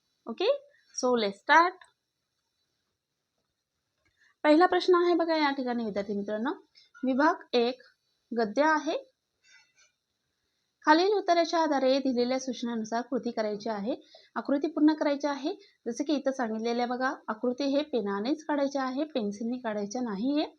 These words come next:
So लेखकाला जाणवलेले खालच्या रस्त्यावरील विविध आवाज. या ठिकाणी बघा गद्य दिलेला आहे तुम्हाला,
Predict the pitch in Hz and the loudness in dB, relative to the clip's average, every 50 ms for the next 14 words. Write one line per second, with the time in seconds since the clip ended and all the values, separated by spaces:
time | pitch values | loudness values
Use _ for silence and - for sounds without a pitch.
0 | _ _ _ _ - - - _ - - 330 349 415 359 285 262 - 320 320 320 | _ _ _ _ -20 -20 -20 _ -8 -4 0 2 4 4 4 4 2 -2 0 2
1 | 330 320 330 330 339 320 302 254 226 226 233 233 226 220 214 220 233 233 - - | 2 2 4 4 2 2 2 2 0 0 -2 -2 -2 -2 0 0 -2 -2 -2 -4
2 | 247 208 208 - 277 277 285 262 - - - 226 208 208 208 233 262 254 233 220 | -6 -4 -4 -2 -2 -2 -2 -2 -4 -4 -4 -4 -2 -2 -2 -2 -2 -2 -2 -2
3 | 196 190 220 285 302 - _ _ _ _ _ _ - 233 226 202 175 160 156 - | -2 -2 -2 -4 -4 -6 _ _ _ _ _ _ -2 -2 0 0 0 -2 -6 -10
4 | - - _ _ _ _ _ _ _ _ _ _ _ _ _ _ _ _ _ _ | -16 -20 _ _ _ _ _ _ _ _ _ _ _ _ _ _ _ _ _ _
5 | _ _ _ _ _ _ _ _ _ _ _ _ _ _ _ _ - 294 311 349 | _ _ _ _ _ _ _ _ _ _ _ _ _ _ _ _ 2 4 4 4
6 | 359 339 339 339 339 339 330 320 269 226 226 240 311 - - _ _ _ _ _ | 4 4 4 4 6 6 6 4 4 2 2 0 -2 -4 -10 _ _ _ _ _
7 | _ _ _ _ _ _ _ _ _ _ _ _ _ - - _ _ _ _ _ | _ _ _ _ _ _ _ _ _ _ _ _ _ -20 -20 _ _ _ _ _
8 | _ _ _ _ _ _ _ _ _ _ _ _ _ _ _ _ _ _ _ - | _ _ _ _ _ _ _ _ _ _ _ _ _ _ _ _ _ _ _ -4
9 | 247 254 254 220 240 302 330 339 339 311 311 311 302 294 285 285 277 302 302 285 | -2 0 0 2 2 2 4 4 4 4 4 4 6 4 4 4 2 0 0 0
10 | 285 285 277 285 | 0 0 0 0